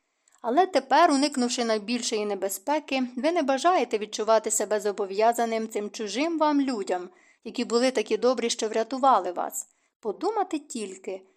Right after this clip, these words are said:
вас, найшанованішого буржуа Ла Рошелі, вас, кого багато хто боявся. І чому вам так не хочеться визнати, що ви завдячуєте капітанові?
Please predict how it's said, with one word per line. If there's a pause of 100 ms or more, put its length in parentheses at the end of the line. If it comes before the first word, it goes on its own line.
(180)
вас,
найшанованішого
буржуа
Ла
Рошелі, (340)
вас, (320)
кого
багато
хто
боявся. (1080)
І
чому
вам
так
не
хочеться
визнати, (140)
що
ви
завдячуєте
капітанові?